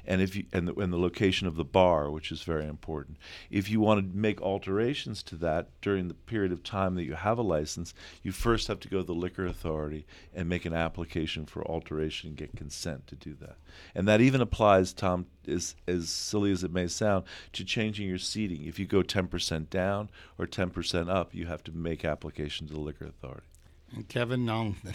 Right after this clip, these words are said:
Speaker 2: <laughs> negative side, revocations, cancellations, other penalties, uh, what can you enlighten us about here?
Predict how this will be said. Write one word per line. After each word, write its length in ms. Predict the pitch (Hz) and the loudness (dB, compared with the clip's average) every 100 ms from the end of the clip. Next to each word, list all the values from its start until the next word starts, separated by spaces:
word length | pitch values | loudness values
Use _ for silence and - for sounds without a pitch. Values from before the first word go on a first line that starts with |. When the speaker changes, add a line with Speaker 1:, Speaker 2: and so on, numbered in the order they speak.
| - | -4
Speaker 2:
<laughs> 40 | |
negative 340 | 139 151 123 - | 0 0 0 -2
side, 380 | 120 117 110 | 0 0 2
revocations, 760 | 120 120 - 127 131 135 131 123 | 0 -2 -2 0 0 0 -2 -2
cancellations, 800 | 117 123 123 123 123 127 123 110 | -2 -4 -2 -4 -4 -4 -4 -4
other 180 | 113 117 | -6 -6
penalties, 680 | 120 123 117 117 110 107 | -6 -6 -8 -8 -8 -8
uh, 120 | 107 104 - - - - | -10 -10 -16 -18 -18 -16
what 200 | 104 104 | -10 -6
can 140 | - 107 | -2 0
you 80 | 107 | 0
enlighten 300 | 104 101 101 | 0 -2 -4
us 160 | - | -4
about 240 | 95 95 92 | -4 -2 -2
here? 240 | 98 | -4